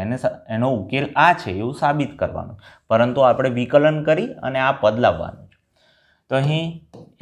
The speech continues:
x ની સાપેક્ષ વિકલન કરતા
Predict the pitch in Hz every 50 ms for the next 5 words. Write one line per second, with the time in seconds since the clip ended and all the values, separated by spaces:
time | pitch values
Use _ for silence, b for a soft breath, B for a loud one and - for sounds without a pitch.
0 | 127 139 139 - - - - 117 101 95 95 98 110 139 139 139 139 135 - _
1 | _ _ _ - - - - - - - - _ _ _ - - - - - -
2 | - - _ _ - - - 143 151 160 156 - - 85 85 85 85 90 110 135
3 | 151 - - - - - - - - - - _ _ _ - - - _ - -
4 | - - - - - - _ _ _ - - - - _ _ _ _ - 110 -
5 | - 131 135 127 - 156 160 156 143 113 92 85 85 92 110 131 147 139 - -
6 | - _ - - - _ _ - - - - - - 127 117 107 95 - - -
7 | 78